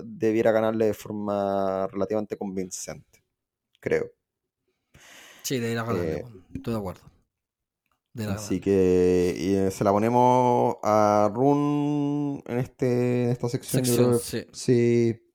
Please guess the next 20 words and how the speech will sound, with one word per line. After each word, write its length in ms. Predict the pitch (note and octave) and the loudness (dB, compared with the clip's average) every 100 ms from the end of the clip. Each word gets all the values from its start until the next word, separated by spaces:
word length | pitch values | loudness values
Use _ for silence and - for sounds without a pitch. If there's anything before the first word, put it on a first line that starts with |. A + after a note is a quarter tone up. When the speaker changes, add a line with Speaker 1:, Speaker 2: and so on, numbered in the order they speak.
| _ | _
Speaker 1:
sí. 300 | - A#2+ G#2 - - - - - - - - _ _ _ _ B2+ | -8 -6 -6 -8 -20 -20 -20 -20 -20 -20 -20 _ _ _ _ -2
Pasemos 500 | A#2 A#2 E3 F3 F#3+ | 0 4 4 6 8
a 40 | F3+ | 8
las 220 | E3+ E3 | 8 6
seis 300 | F#3 F#3+ F#3+ | 4 4 4
de 120 | F#3 | 6
ocho, 480 | E3+ C3 - G2 - _ _ _ _ _ - | 6 6 2 -2 -2 _ _ _ _ _ 0
Speaker 2:
La 200 | D3 D3 | 6 8
Speaker 1:
que 40 | |
Speaker 2:
de 60 | D3 | 10
nuestro 240 | D#3 D3+ | 8 6
Speaker 1:
es 40 | |
Speaker 2:
querido 200 | D#3 E3 | 4 8
Speaker 1:
la 60 | - | 8
Speaker 2:
Nicolás 340 | F3 F3 E3+ D#3+ | 8 6 4 2
Jarry. 500 | D3 B2 A2 G#2 - | -2 -2 -6 -8 -2
Speaker 1:
Así 280 | A#2 - C3+ | -2 2 4
es, 120 | G#3 | 6
Speaker 2:
Duelo, 800 | F3 F#3+ F#3+ F3+ F3 E3+ E3 D#3 | 6 8 10 12 12 12 10 4
Speaker 1:
eh. 120 | - | -2